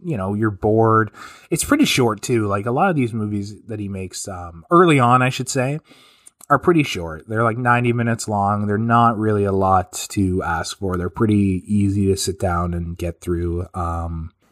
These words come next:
so, yeah, and, and, and like you said, it is a very interesting shot, uh, snapshot of his career because he made these really interesting kind of comedies that had these really, like,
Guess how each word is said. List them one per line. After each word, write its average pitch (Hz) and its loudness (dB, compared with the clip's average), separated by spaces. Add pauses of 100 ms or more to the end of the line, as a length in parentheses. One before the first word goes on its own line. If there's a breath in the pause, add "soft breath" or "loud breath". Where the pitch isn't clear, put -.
so, 113 2
yeah, 123 4
and, 143 4
and, 160 4
and 151 4
like 151 4
you 147 2
said, 151 4
it 120 4
is 131 4
a 123 4
very 104 0
interesting 117 -6
shot, 104 -2
uh, 104 2
snapshot 101 0
of 98 -6
his 95 -6
career 104 0
because 85 -6 (560 soft breath)
he 147 2 (340)
made 156 4
these 120 2
really 160 4
interesting 139 0
kind 120 2
of 98 -10
comedies 113 -10
that 113 -8
had 143 -8
these 123 -2
really, 131 0
like, 90 -8